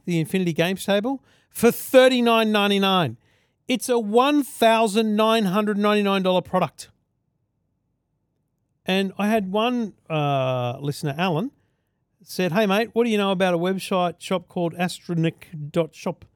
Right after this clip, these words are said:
They had you advertising a product for a cheap price. It looked good, but the site worries me about putting my credit card details in. I usually go, if it looks good, too good to be true, then it probably is." And you're right, 'cause it is. It's rubbish.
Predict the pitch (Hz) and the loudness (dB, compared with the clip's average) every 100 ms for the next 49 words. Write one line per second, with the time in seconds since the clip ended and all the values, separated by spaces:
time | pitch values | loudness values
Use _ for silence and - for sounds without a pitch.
0 | _ _ _ 165 160 202 170 233 220 185 | _ _ _ -2 0 0 0 2 2 2
1 | 180 180 165 160 - 220 226 - _ _ | -2 -4 -2 -6 -4 -6 -6 -14 _ _
2 | _ - 170 202 196 - 240 - - _ | _ -16 -4 -4 -4 -8 -12 -14 -20 _
3 | _ 196 208 - 240 196 _ 165 165 202 | _ -4 -4 -2 -4 -4 _ -10 -4 0
4 | 196 175 208 180 165 160 190 170 165 214 | 0 0 0 0 -2 -2 -4 -2 -2 -2
5 | 220 - 175 170 165 151 156 151 170 170 | -2 -2 -4 -4 -4 -2 -2 -2 -4 -4
6 | 165 175 170 160 - _ _ _ - - | -4 0 0 -2 -6 _ _ _ -8 -8
7 | 165 - 196 - - 190 170 - 190 185 | -8 -4 -4 -4 -4 -4 -4 -4 -2 -4
8 | 170 180 - 185 175 160 190 185 190 247 | -4 -4 -2 -2 -4 -4 -4 -2 -2 -2
9 | 190 - _ _ _ - 196 196 196 226 | -6 -10 _ _ _ -2 0 2 2 4
10 | 254 - - 175 185 233 269 156 - 185 | 2 0 -2 -2 0 0 0 -2 -6 -10
11 | - _ _ _ _ - 233 269 226 139 | -10 _ _ _ _ 0 2 4 2 0
12 | - - | -10 -16